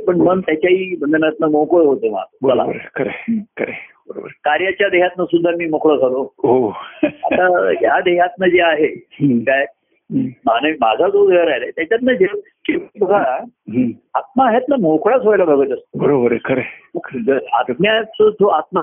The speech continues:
Speaker 1: देहात प्रवेश करतो, हा एक फार दूर विषय आहे.
Speaker 2: बरोबर आहे.
Speaker 1: आत्माचा देहात प्रवेश आला खेळण्यासाठी म्हणून त्यांनी
Speaker 2: हम्म.
Speaker 1: या देहाचा आश्रय घेतला,
Speaker 2: हम्म.
Speaker 1: की देहाच्या आश्रयाने आपण खेळावं त्याला.
Speaker 2: हम्म. हम्म.
Speaker 1: आता सुरुवातीला तो विसरलाच ते.
Speaker 2: हम्म.
Speaker 1: अज्ञान आलं, मग इतर
Speaker 2: बरोबर.
Speaker 1: गोष्टी तो भरकटल्या गेल्या.
Speaker 2: हो.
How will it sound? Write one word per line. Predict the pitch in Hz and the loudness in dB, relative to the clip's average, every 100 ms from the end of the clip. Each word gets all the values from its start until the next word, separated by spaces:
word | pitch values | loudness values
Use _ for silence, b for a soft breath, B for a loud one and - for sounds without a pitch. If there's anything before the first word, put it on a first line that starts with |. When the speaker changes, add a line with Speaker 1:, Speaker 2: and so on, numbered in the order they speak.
| - | -2
Speaker 1:
देहात | 147 165 | -2 -2
प्रवेश | - 120 151 202 - | -2 0 0 2 2
करतो, | 160 160 151 | 0 2 2
हा | - 202 - - _ _ _ - | 2 0 -2 -12 _ _ _ -4
एक | 415 - | -4 0
फार | 220 | -2
दूर | 202 151 262 | 0 0 2
विषय | 208 165 117 | 2 2 2
आहे. | 95 80 - 104 | 0 -6 -10 -4
Speaker 2:
बरोबर | 139 139 | 0 0
आहे. | 123 | -2
Speaker 1:
आत्माचा | 117 226 226 | -2 0 0
देहात | 262 175 175 | -2 0 -2
प्रवेश | 202 160 160 214 185 | -2 -2 2 2 2
आला | 160 160 | 2 2
खेळण्यासाठी | - 143 160 202 196 202 175 | 2 -2 0 0 0 -2 -4
म्हणून | 165 175 196 | -4 -6 -10
त्यांनी | _ _ - 143 | _ _ -2 0
Speaker 2:
हम्म. | 156 156 - | 0 -2 -2
Speaker 1:
या | 139 | 0
देहाचा | 131 131 135 | 2 0 0
आश्रय | 127 139 131 | -2 0 -2
घेतला, | 107 113 - | -2 -6 -4
Speaker 2:
हम्म. | 82 - - 127 123 120 | -4 -4 -6 2 4 2
Speaker 1:
की | - _ _ 143 147 147 | -4 _ _ 2 4 2
देहाच्या | - 113 113 135 151 | 0 0 0 0 -2
आश्रयाने | 117 131 139 147 | 0 0 2 2
आपण | 139 196 | 2 -2
खेळावं | - 160 156 127 95 87 | 0 0 2 0 -4 -8
त्याला. | - - - _ _ 104 | -8 -8 -12 _ _ -2
Speaker 2:
हम्म. | 123 117 - _ | 0 0 -8 _
हम्म. | - _ 147 127 | -20 _ 2 2
Speaker 1:
आता | 156 | 0
सुरुवातीला | - - 131 165 170 190 | 0 0 2 0 2 0
तो | 196 202 | 4 2
विसरलाच | 185 190 220 190 165 | 2 0 0 -2 -4
ते. | _ 123 - | _ -8 -2
Speaker 2:
हम्म. | 139 - - 127 | -2 2 4 2
Speaker 1:
अज्ञान | 135 139 147 | 2 0 2
आलं, | 131 117 | 2 2
मग | 113 - - | -2 -4 -4
इतर | 123 123 | 0 2
Speaker 2:
बरोबर. | 127 135 | 2 2
Speaker 1:
गोष्टी | 139 147 | 2 0
तो | 143 131 | -2 -2
भरकटल्या | - 147 147 139 | 0 -2 0 -2
गेल्या. | - - _ - 107 | -4 -16 _ -10 -2
Speaker 2:
हो. | 117 - | -2 -2